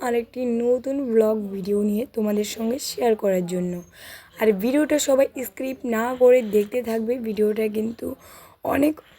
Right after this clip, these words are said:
অনেক, অনেক, অনেক ইন্টারেস্টিং পার্ট আছে, যেগুলো দেখলে তোমাদের অনেক, অনেক ভালো লাগবে আশা করি। তো চলো বেশি কথা না বাড়িয়ে ভিডিওতে ঢুকে পড়ি। তো আজকে আছে আমাদের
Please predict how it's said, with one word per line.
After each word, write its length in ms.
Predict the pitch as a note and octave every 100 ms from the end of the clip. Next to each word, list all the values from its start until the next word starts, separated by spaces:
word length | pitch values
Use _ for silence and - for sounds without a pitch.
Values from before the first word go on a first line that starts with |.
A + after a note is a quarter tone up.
| _ _ _ - -
অনেক, 380 | C#4+ C4 C4+ C4+
অনেক, 240 | A#3 C4 C4 -
অনেক 260 | A3 A#3 -
ইন্টারেস্টিং 600 | A#3 A3 A3+ A3 - C4 C#4
পার্ট 240 | G#3+ G3+ - -
আছে, 380 | G3+ F3+ - G3+
যেগুলো 320 | F#3 A3 B3
দেখলে 320 | A#3 A#3+ B3
তোমাদের 360 | A#3 A#3 A#3 B3+ -
অনেক, 340 | A3 A3 A3+
অনেক 180 | A#3 A3+ C#4
ভালো 160 | G3+
লাগবে 260 | G3 F#3 G3+ D5+
আশা 220 | G#3 G3+
করি। 260 | F#3+ F3+ F3 - - - - -
তো 100 | -
চলো 340 | C4 C4+ C4+ D#4
বেশি 280 | B3+ A3+ C4
কথা 280 | - A#3 A3+ A#3+
না 240 | G#3+ G3+
বাড়িয়ে 280 | G3+ G3+ B3+
ভিডিওতে 460 | A3+ F#3+ G3+ F#3+ -
ঢুকে 240 | - A3 A3
পড়ি। 320 | G3 G3 F#3 F#3 - - - - _
তো 140 | - C4+ -
আজকে 360 | A#3+ A#3 - D4
আছে 300 | C#4 B3 C4+
আমাদের 420 | C4+ A#3 A3 A3+